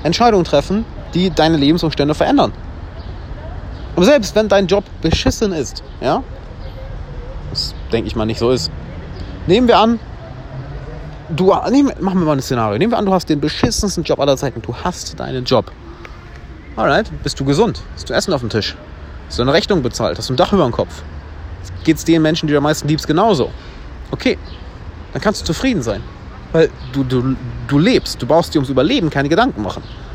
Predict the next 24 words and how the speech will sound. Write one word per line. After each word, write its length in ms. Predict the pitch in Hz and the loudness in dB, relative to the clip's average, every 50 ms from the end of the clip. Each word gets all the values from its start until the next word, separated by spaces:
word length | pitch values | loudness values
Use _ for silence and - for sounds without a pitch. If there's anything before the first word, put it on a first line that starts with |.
| - - - - - - - - - - - - - - - - - | -14 -14 -16 -16 -16 -16 -16 -14 -14 -14 -14 -14 -14 -14 -14 -8 -2
Ja? 260 | - 117 156 214 220 185 - - - - - - - - - - - | 0 2 2 2 2 0 -6 -14 -16 -16 -16 -16 -16 -16 -10 -2 0
Glückwunsch, 400 | 208 214 - 139 117 104 98 - | 0 2 4 2 2 2 0 -4
jetzt 160 | 110 107 - | -4 -2 0
kannst 240 | 147 165 170 - 170 | 0 0 2 4 6
du 60 | 165 | 4
auf 120 | 156 143 | 4 4
das 140 | - - - | 2 0 0
nächste 280 | 202 226 202 - 165 147 | 0 0 0 2 0 0
Level 120 | 127 131 | 0 0
kommen, 240 | - - 143 147 143 | 2 2 2 2 2
nämlich 220 | 139 139 139 127 | 0 0 0 0
jetzt 180 | 147 160 - - | -2 -4 -2 0
kannst 160 | 165 160 - | -2 0 0
du 60 | 143 | 0
dir 80 | 135 135 | 0 2
Gedanken 260 | 131 127 127 120 120 | 4 4 2 2 2
machen, 240 | 127 123 - 127 117 | 0 -2 -2 -2 -2
wie 160 | 139 151 131 | 0 0 2
willst 260 | 127 131 120 - - | 2 0 0 0 -2
du 60 | 120 | 0
leben? 300 | 120 143 185 175 101 98 - - - - - - - - - - - - - - - - | 4 6 4 4 4 0 -10 -12 -16 -18 -18 -18 -16 -16 -16 -16 -16 -16 -16 -14 -10 -4
Wenn 100 | - 143 | -2 0
du 80 | 143 143 | 0 2
nämlich 320 | 139 135 131 120 - - | 2 2 0 0 -4 -6